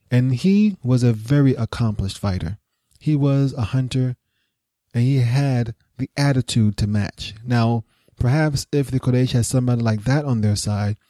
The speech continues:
maybe they would have fared a little bit better. They would have still lost, but perhaps they would have maybe only lost sixty men instead of seventy. Who knows? But Hamza was on the side of the Muslims,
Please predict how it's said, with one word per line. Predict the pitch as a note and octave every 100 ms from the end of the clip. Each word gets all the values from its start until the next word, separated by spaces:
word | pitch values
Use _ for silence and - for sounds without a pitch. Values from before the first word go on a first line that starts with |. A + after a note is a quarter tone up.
| _ - _
maybe | C#3+ G3 G#3+ F3+
they | D3
would | C3+
have | A#2+
fared | - B2+ A#2
a | G#2
little | G2+ F#2+
bit | F2+
better. | F#2+ - C2 G#2+
They | -
would | E3+
have | C3
still | - A2+
lost, | F#2+ A#2 G#2 -
but | B2+ C3+
perhaps | - D#3 D3+ -
they | B2+
would | A#2 A#2
have | A2+ - _ _ -
maybe | - B2 A#2
only | A#2 A#2 A2
lost | G#2+ G#2+ G#2+ - _ _ _
sixty | - - D#3 - B2
men | A2 A2
instead | G#2 A2+
of | G2+
seventy. | - G#2 F#2 D#2+ G2+ _ _ _ _ _ _ _ -
Who | D3+
knows? | A#2+ E2+ - - - _ _ _ _ _ _ _ _ _ _ _ _ _ _ _ _ _ _ _
But | - A2+
Hamza | D3+ G3+ E3+ C#3
was | B2 A#2+
on |
the | A#2
side | A2+ B2
of | B2
the | A#2+
Muslims, | A2 G2+ G#2+ G#2 A2 -